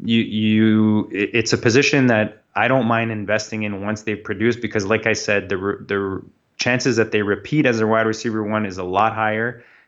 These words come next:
And it, you know, once you get one of these elite guys, they're key. However, you look at a guy like Godwin, I always look at where I bought him and where he's at now.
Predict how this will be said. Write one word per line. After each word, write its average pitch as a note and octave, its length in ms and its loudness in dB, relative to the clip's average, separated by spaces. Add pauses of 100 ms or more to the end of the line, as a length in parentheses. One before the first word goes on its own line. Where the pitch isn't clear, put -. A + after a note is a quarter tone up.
And G#2 640 -2
it, - 340 -4
you G#2+ 180 -4
know, G2+ 120 0
once A#2 280 2
you A#2+ 60 0
get A2+ 140 2
one A2 120 2
of G#2+ 60 0
these G#2 140 -2
elite G#2 240 -2
guys, A2+ 280 0
they're F#2+ 120 -6
key. A#2+ 480 -4
However, B2+ 500 0
you G2 160 -4
look C3 140 -2
at C#3 80 -2
a C3 60 -2
guy B2 180 0
like A2+ 220 0
Godwin, G#2+ 500 0 (220)
I A2+ 160 0
always C3 180 4
look A#2+ 160 -4
at G#2+ 80 -2
where G#2+ 140 2
I F#2+ 60 -2
bought G#2 300 0
him D#3+ 220 -2 (140)
and G#2 160 -4
where G#2+ 140 0
he's G#2 180 -2
at F#2+ 180 0
now. F#2 300 -4